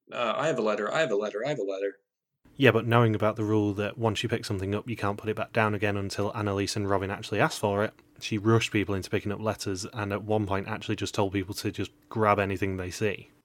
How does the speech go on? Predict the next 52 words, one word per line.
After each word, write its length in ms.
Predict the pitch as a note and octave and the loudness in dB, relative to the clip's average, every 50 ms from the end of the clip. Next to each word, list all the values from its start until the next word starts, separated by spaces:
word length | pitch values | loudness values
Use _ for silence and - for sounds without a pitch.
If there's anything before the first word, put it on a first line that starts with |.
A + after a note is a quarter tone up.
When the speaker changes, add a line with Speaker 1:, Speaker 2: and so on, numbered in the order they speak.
| _ _ _ _ _ _ _ _ - | _ _ _ _ _ _ _ _ -4
Speaker 2:
To 100 | - A#2 | -2 0
the 80 | A2 | 4
point 240 | - B2 A2+ A2 A2 | 6 6 6 6 4
where 220 | A2 G#2 G2 F#2+ | 2 0 0 0
Sam 200 | - - A#2+ G#2+ | 0 0 0 2
actually 260 | G2+ G2+ - - G#2+ F#2+ | 2 0 0 -2 -4 -2
pointed 320 | - G#2 F#2+ F2+ - G2+ | -2 -2 -2 -2 0 2
out 200 | G2+ G2 G2+ F#2+ | 2 2 2 0
at 100 | G#2 G#2 | -2 -4
one 180 | G2+ G#2 G2+ F#2+ | -4 -4 -4 -2
point 300 | - G2+ F#2+ G2+ - A2+ | -2 -4 -4 -4 -6 -4
that, 400 | G#2+ G2+ G2+ - - - - - | -4 -4 -4 -6 -8 -8 -4 -2
uh, 240 | G#2+ G2+ G2+ G2+ G#2 - - - - - - - _ - | 0 2 2 0 -2 -4 -10 -20 -20 -20 -20 -12 _ -6
that 100 | A#2 A2+ | -4 -2
she 120 | - A2 | 0 0
was 80 | F#2+ - | 0 0
just 160 | - - - | -2 -2 0
standing 320 | - G#2+ G2+ G2 G2 G2 | 0 0 2 2 0 0
there 160 | G2 G2 F#2+ | 2 2 4
and 80 | G2 G2+ | 4 4
ordering 280 | G2 G2 F#2+ F#2+ F#2+ F2+ | 4 4 4 0 -2 -2
people 260 | - G2 - G#2 G2 | -2 -2 -2 -2 -2
around. 420 | F#2 G2+ G#2 F#2+ F2 - - - - _ _ - _ _ _ _ _ _ | 0 0 -2 -2 -4 -8 -12 -16 -20 _ _ -20 _ _ _ _ _ _
She 520 | - - - A2 G2+ G2+ G2 F#2+ G2 A2 - | -6 -2 0 2 4 4 4 2 2 0 0
also 320 | B2 A#2+ A2 - - A#2 | 0 0 0 2 2 0
missed 240 | G#2+ G#2 G2 - - | 2 0 0 2 2
a 60 | G#2+ | 2
lot 120 | G#2+ G#2 | 2 0
of 60 | G#2+ - | -2 -4
shots 240 | - A2 - - | -6 -6 -6 -6
in 60 | A#2+ A2+ | -6 -2
the 60 | G2+ | 0
golf, 500 | B2+ D3+ F#3 F3+ - - - - - - _ _ _ _ _ _ _ _ - | 2 4 4 2 2 -4 -14 -14 -16 -20 _ _ _ _ _ _ _ _ 0
and 340 | A2+ G#2+ G#2+ G#2+ G#2 G#2 | 2 4 4 4 2 2
she 160 | - - A#2+ A2+ | 0 0 -2 -2
convinced 480 | - A#2 A2+ G#2 C3 C#3+ C#3 B2 - | 0 -2 0 2 2 0 0 0 0
the 100 | - B2 | 0 0
team 220 | A#2+ - B2+ B2 A#2 | 2 2 2 2 2
to 100 | B2 A#2 | 2 2
ring 180 | A2+ A2 A2+ G#2+ | 2 2 0 0
potentially 360 | - - C#3+ B2+ - B2 A#2 | 0 0 -2 0 0 0 0
fifty 260 | - F#3+ E3+ - - | 2 2 2 2 0
cafes 460 | - A#2 G#2 - B2 A2+ A2+ G#2+ - | 0 0 2 2 2 2 2 2 0
instead 380 | - - A#2+ A2+ - - A#2+ G#2+ | -2 -4 -4 -2 0 0 0 0
of 100 | G#2 - | 0 0
solving 340 | - A#2 G2+ G2 G2 G2 G2+ | 0 2 2 2 0 -2 -2
the 80 | G2 | 2
puzzle. 320 | - C#3 A#2+ G#2 F#2 F2 - _ _ _ _ | 4 4 6 4 2 -2 -8 _ _ _ _
However, 340 | - - G#2+ G2+ F#2+ F#2 G2 | 0 4 4 4 4 4 4
this 220 | F#2+ B2+ D3+ - - | 4 4 4 4 4
one 180 | A2+ G#2+ G#2 | 2 2 2
backfired. 540 | - G#2 - - - G2+ F#2 - - - | 0 -2 -4 -4 -4 -4 -4 -4 -8 -12